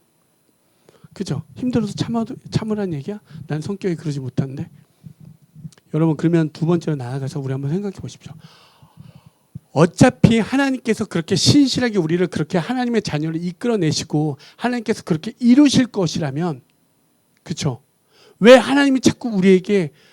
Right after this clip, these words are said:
왜 영광을 받으라고 하고 나를 알라라고 하고 왜 나를 찬양하라고 하고 나를 경배하라고 이렇게 말씀하실까요?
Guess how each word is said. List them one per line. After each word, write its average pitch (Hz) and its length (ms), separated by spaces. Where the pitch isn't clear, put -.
왜 196 180
영광을 185 500
받으라고 165 640
하고 160 300
나를 151 360
알라라고 170 600
하고 147 220
왜 156 220
나를 156 240
찬양하라고 202 680
하고 151 140
나를 156 280
경배하라고 170 640
이렇게 135 260
말씀하실까요? - 640